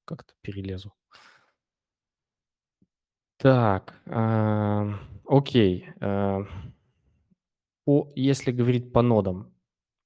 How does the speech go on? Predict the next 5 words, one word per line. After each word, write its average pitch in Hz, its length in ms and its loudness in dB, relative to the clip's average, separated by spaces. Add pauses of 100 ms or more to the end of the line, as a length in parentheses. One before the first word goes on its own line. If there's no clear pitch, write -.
(540)
парни, 104 460 0
к - 80 -10
вам 113 200 2
вопрос. - 500 -8 (840)
А, 101 640 0